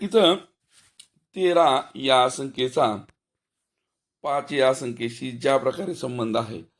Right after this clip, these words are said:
त्याच प्रकारे संबंध बत्तीस या संख्येचा प्रश्नचिन्हाच्या जागी असणाऱ्या संख्येशी आहे. तो संबंध शोधून काढण्यासाठी आपण या संख्यामधील संबंध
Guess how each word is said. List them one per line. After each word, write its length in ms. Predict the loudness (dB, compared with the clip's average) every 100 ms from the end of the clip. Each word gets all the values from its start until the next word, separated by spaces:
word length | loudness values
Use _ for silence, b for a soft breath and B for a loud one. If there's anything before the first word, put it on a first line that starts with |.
| _ _ _ _
त्याच 240 | -6 -6 -6
प्रकारे 340 | -4 -2 -2
संबंध 360 | -4 -6 -6 -4
बत्तीस 520 | -4 -4 -6 -8 0
या 120 | 0
संख्येचा 640 | 0 -10 -4 -4 -2 -2 -4 _ _ _ _ -12
प्रश्नचिन्हाच्या 680 | -10 -8 -6 -2 -2 0 2
जागी 200 | 2 2
असणाऱ्या 320 | 0 -2 -2
संख्येशी 440 | -4 -6 -6 -6
आहे. 260 | -6 -8 -16 _ _ _ _ _ _ _ _ _ -10
तो 80 | -6
संबंध 400 | -4 -2 0 0
शोधून 380 | 0 -2 -2 -2
काढण्यासाठी 800 | -2 -2 -4 -4 -4 -2 -2 -4 _ _ _ _ _ _ _ _ _ _ _ _ _ _ _ _ _ _ _ -10
आपण 360 | -2 -2 -2 -10 _ _ _ _
या 340 | -2 0 0 -2
संख्यामधील 640 | -8 -8 -6 -6 -6 -6
संबंध 480 | -6 -4 -2 0